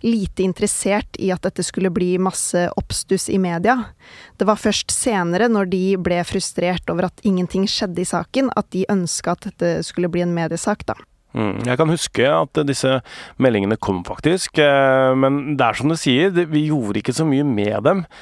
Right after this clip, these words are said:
Speaker 2: Det var, eh, korona som vi var mest opptatt av da. Eh, når var det du skjønte at denne saken var, eh, alvorlig da?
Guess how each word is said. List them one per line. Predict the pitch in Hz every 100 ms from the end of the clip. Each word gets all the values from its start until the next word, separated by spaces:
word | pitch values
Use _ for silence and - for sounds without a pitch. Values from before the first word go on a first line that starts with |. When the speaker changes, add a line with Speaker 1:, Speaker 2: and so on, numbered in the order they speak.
| -
Speaker 2:
Det | - 123
var, | 120 123
eh, | 131 135 135 135 131
korona | - 113 104 104 107 110 107
som | - 123
vi | 131
var | 120 113
mest | 120 -
opptatt | 107 - 104 113
av |
da. | 120 175 180 - - -
Eh, | 139
når | 143 151 170
var | 160
det | 156
du |
skjønte | 196 - 180 107 -
at | 151
denne | 147 139
saken | 139 110 - 147 147 147 139 117
var, | 107 135 156
eh, | 143 127 135 - 160 160 151 139 -
alvorlig | 139 113 110
da? | 135